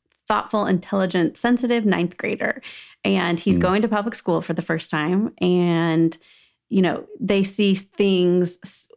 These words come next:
Speaker 1: in one way politically. Um, they're kind of against a lot of this sort of Christian nationalism, but a lot of that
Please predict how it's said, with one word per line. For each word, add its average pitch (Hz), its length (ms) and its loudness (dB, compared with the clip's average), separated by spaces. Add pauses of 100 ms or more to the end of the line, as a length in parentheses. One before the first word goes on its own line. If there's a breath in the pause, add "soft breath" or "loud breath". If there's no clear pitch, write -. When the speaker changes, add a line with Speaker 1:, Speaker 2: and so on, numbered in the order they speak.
Speaker 1:
in 185 200 4
one 175 260 2
way 196 220 2
politically. 202 680 0 (380 loud breath)
Um, 165 500 0
they're 170 200 0
kind 175 180 -2
of 165 80 0
against 175 580 -2
a 175 80 2
lot 165 240 0
of 175 120 0
this 170 180 0
sort 170 180 -2
of 156 120 -4
Christian 180 480 0
nationalism, 170 840 0
but 180 320 -2
a 180 40 0
lot 208 200 0
of 277 140 0
that 247 340 -2